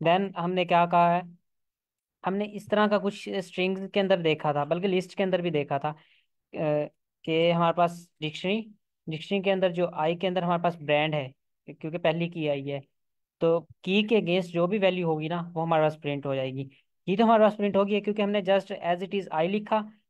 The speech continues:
तो as it is I वो ब्रा-, brand print हो गया। लेकिन अब हम कह रहे हैं उसे कि dictionary के अंदर जाए, then brackets के अंदर हम उसको pass कर रहे हैं I,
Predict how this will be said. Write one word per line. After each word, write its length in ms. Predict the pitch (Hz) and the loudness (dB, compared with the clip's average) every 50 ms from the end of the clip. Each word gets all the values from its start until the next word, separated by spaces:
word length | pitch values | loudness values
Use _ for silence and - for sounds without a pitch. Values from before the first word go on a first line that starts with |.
| _ | _
तो 80 | - 180 | -4 -2
as 240 | 175 170 170 180 170 | 0 2 2 2 2
it 180 | 185 185 180 | 0 -4 -4
is 140 | 190 185 175 - | -4 -4 -2 0
I 200 | 165 160 165 175 | 0 0 2 2
वो 120 | 180 175 | 2 0
ब्रा-, 260 | 160 151 156 151 147 151 | 2 2 0 0 -2 -2
brand 320 | 147 147 151 156 156 156 | -2 0 0 0 -2 -2
print 220 | 151 147 147 147 | -4 -4 -4 -4
हो 100 | 147 143 | -4 -4
गया। 180 | 135 139 139 135 - _ _ _ _ - | -2 -2 -2 -4 -6 _ _ _ _ -6
लेकिन 240 | 180 185 175 214 208 | -4 -2 0 0 0
अब 140 | 208 196 202 | 0 2 0
हम 160 | 196 196 196 | 0 -2 -2
कह 320 | 190 190 175 - 180 180 185 | -6 -6 -4 -2 0 0 0
रहे 140 | 175 196 | 0 0
हैं 100 | 202 202 | 0 -2
उसे 220 | 202 196 202 214 208 | -2 -2 -4 -6 -6
कि 200 | 214 214 208 196 | -2 -2 -2 -2
dictionary 520 | - - 165 160 170 170 - - 208 214 | -4 -6 -8 -8 -8 -6 -4 -4 -4 -2
के 100 | 208 208 | 0 0
अंदर 180 | 196 190 185 175 | 0 2 2 2
जाए, 300 | 160 156 151 160 185 208 208 - _ _ _ _ _ _ _ _ _ _ _ - | 4 4 4 4 4 2 0 -6 _ _ _ _ _ _ _ _ _ _ _ -6
then 200 | 160 180 190 180 | -4 -4 -2 0
brackets 340 | 180 180 180 170 196 185 - | 0 -2 -2 -2 -6 -8 -6
के 80 | 214 | -4
अंदर 140 | 196 196 190 | -4 -2 -2
हम 140 | 190 190 190 | -4 -4 -6
उसको 320 | 180 175 _ - 190 180 | -8 -10 _ -4 -2 -2
pass 300 | 175 175 165 165 165 170 | 2 2 4 4 2 2
कर 160 | - 170 160 | 0 0 0
रहे 120 | 156 170 180 | 0 0 0
हैं 100 | 180 165 | 0 0
I, 300 | 160 160 156 151 139 | 0 0 0 -2 -4